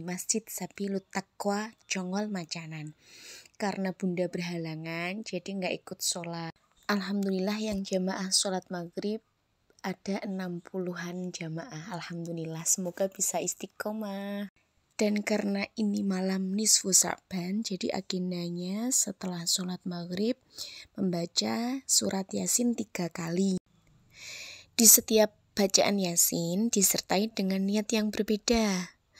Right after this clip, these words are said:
Bacaan Yasin yang pertama itu dengan niat atau tujuan agar diberi umur panjang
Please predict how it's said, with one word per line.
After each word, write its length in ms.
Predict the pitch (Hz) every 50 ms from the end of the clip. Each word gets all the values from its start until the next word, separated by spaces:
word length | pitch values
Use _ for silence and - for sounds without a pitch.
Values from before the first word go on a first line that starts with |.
| - - - - - - - - -
Bacaan 480 | 196 190 185 - - - - 196 196 196
Yasin 320 | 196 196 - 208 196 190
yang 160 | 190 185 185 190
pertama 560 | - - - - - 175 175 170 170 170 180
itu 480 | - 185 - _ - 208 208 226 277 262 -
dengan 320 | - 190 185 185 180 175
niat 480 | 175 175 170 170 165 165 165 180 233 - - -
atau 320 | - 190 185 - 190 185
tujuan 640 | - - 202 - - - 302 254 202 175 175 214 277 - - - - - - - - -
agar 480 | 175 175 170 _ - - 185 220 - - - -
diberi 480 | 190 - - - 180 180 180 196 -
umur 400 | - 202 185 180 180 180 180 -
panjang 720 | - 175 160 165 165 - 196 196 196 202 202 190 175 175